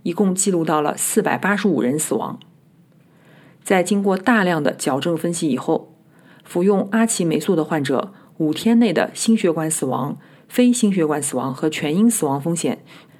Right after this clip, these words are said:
均高于阿莫西林，但是第六到第十天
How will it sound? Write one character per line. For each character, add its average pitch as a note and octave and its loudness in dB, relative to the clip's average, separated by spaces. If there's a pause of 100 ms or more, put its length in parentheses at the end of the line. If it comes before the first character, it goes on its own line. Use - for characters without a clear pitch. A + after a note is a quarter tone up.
(360)
均 A#3 4
高 A#3+ 4
于 E3+ 0
阿 G#3+ 2
莫 E3+ 4
西 - -2
林， D3+ 0 (840)
但 E3 0
是 D#3 0
第 A3 4
六 A#3 6
到 G#3+ 2
第 G#3 2
十 F#3 -2
天 G#3+ 2